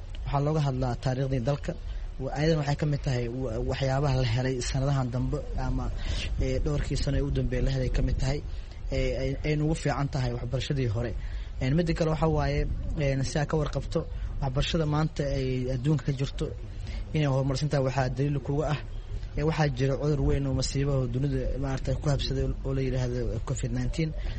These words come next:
Cudurkaas ma uusan sababin in ama dib u dhac ugu keeno waxbarashadii maanta. Ayadoo cudurkaas uu jiro ayaa haddana iskuulaadkii iyo goobihii waxbarashada ay, ay, ay online lagu baranayo. Marka waagii hore,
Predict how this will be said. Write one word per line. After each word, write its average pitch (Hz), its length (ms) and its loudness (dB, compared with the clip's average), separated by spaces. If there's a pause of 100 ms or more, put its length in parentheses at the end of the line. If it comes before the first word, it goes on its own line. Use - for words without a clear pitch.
(240)
Cudurkaas 165 500 2
ma 165 120 0
uusan 156 340 0 (120)
sababin 147 460 0 (520)
in 160 180 -2 (320)
ama 147 400 0
dib 139 300 0
u 175 40 -2
dhac 165 140 0
ugu 151 140 0
keeno 135 280 0
waxbarashadii 131 460 -2
maanta. 131 340 -2 (420)
Ayadoo 175 340 4
cudurkaas 170 380 0
uu 160 160 -2
jiro 160 300 0
ayaa 147 200 -2
haddana 139 320 -2
iskuulaadkii 160 680 0 (120)
iyo 139 240 -2
goobihii 147 320 0
waxbarashada 143 460 -2 (480)
ay, 147 120 2 (140)
ay, 151 120 4 (140)
ay 147 180 0
online 151 400 2 (280)
lagu 147 180 0
baranayo. 131 400 0 (200)
Marka 156 220 -2
waagii 170 280 4
hore, 160 260 4